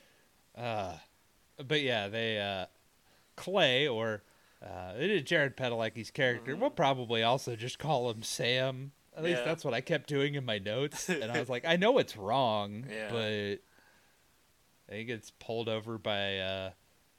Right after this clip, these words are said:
Speaker 1: by the cops and is like, "Hey, I know you're investigating your sister, but we crack team of one police officer are on the case."
Speaker 2: Yeah, what did he say? I think I wrote it down.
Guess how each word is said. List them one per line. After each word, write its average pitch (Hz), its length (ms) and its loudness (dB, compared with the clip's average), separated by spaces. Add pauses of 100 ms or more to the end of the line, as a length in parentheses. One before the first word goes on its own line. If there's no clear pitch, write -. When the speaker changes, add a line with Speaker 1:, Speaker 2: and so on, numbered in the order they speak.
(260)
Speaker 1:
by 98 140 -4
the 95 60 -8
cops 113 460 -2
and 107 100 -8
is 98 100 -14
like, 107 260 -2
"Hey, 117 200 0
I 107 80 0
know 135 100 -2
you're 123 200 0
investigating 120 600 0
your 104 120 -4
sister, 107 540 -4
but 117 160 -2
we 190 760 -2 (120)
crack 190 400 4
team 185 380 0
of 123 140 -6
one 151 340 2
police 147 420 -2
officer 127 680 0
are 131 40 2
on 139 180 2
the 113 80 -8
case." - 640 -6 (200)
Speaker 2:
Yeah, 110 220 -8
what 120 200 -10
did 190 120 -12
he 196 140 -16
say? 180 200 -16 (140)
I 156 40 -16
think 170 200 -16
I 135 40 -14
wrote 117 240 -16
it 98 140 -20
down. 107 320 -20